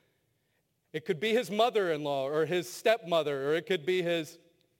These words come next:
you understand? And m-, some people think that this phrase used for the queen mother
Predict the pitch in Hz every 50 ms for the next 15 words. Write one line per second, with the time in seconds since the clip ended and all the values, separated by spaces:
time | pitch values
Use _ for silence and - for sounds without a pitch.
0 | _ _ - 170 165 170 175 170 - - 165 160 156 160 170 160 - _ _ _
1 | _ _ _ _ _ _ _ _ _ _ _ - - - - - - 170 185 202
2 | 214 - 202 175 165 196 214 - - - - 285 294 320 - - 240 254 - 247
3 | 226 208 - - 220 220 226 175 185 180 165 147 196 180 - - - 190 208 214
4 | 196 170 156 170 196 180 - - 139 139 147 185 202 196 - - 196 185 160 175
5 | - - 208 208 202 185 175 175 185 190 170 151 151 160